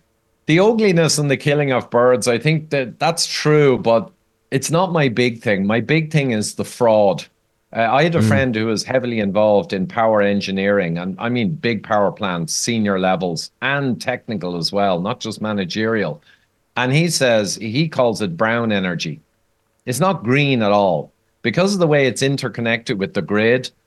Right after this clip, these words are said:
Speaker 1: and because of its lack of efficiencies and how they need to load the grid and keep it balanced, and because of a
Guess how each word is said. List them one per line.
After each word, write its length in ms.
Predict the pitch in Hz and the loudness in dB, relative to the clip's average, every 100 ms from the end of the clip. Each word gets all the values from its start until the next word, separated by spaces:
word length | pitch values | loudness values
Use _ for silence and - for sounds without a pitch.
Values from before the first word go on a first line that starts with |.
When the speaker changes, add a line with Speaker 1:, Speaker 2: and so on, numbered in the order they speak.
| _ | _
Speaker 1:
and 80 | 101 | -6
because 300 | 104 110 147 | -4 -2 -2
of 60 | 143 | -2
its 140 | 117 | -4
lack 260 | 110 113 120 | -2 -4 -4
of 140 | 110 104 | -6 -6
efficiencies 840 | 92 113 104 131 123 - 131 113 | -6 -4 -4 -4 -4 -2 -2 -2
and 140 | 98 | -6
how 140 | 92 107 | -4 -2
they 140 | 101 | 0
need 200 | 101 110 | 0 -2
to 100 | - | -2
load 340 | 98 101 113 110 | 0 0 0 -2
the 80 | |
grid 280 | 101 107 104 | -2 0 0
and 160 | 110 98 | -2 -4
keep 200 | 110 85 | -6 -6
it 140 | 80 | -4
balanced, 600 | 104 101 110 120 - - - _ _ - | 0 0 0 -2 -4 -8 -16 _ _ -6
and 140 | 120 | -2
because 300 | 120 151 135 | 0 0 0
of 120 | 127 | 0
a 100 | 113 | -4